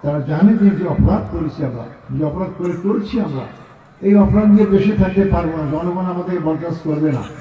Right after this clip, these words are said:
আজকে তারা ভয়ে পালিয়েছে। তো যারা জনগণকে রেখে দিয়ে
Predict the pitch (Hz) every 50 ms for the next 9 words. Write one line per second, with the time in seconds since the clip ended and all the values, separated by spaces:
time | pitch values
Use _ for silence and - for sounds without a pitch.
0 | - - - - - _ _ _ - 131 135 139 151 - 156 156 160 143 120 131
1 | 147 151 151 147 135 131 131 131 131 127 - - - 101 101 - - - - -
2 | - - _ - 147 127 - 156 165 202 220 226 202 185 170 170 202 214 208 226
3 | 233 226 196 202 202 185 175 - - 151 160 151 139 123 -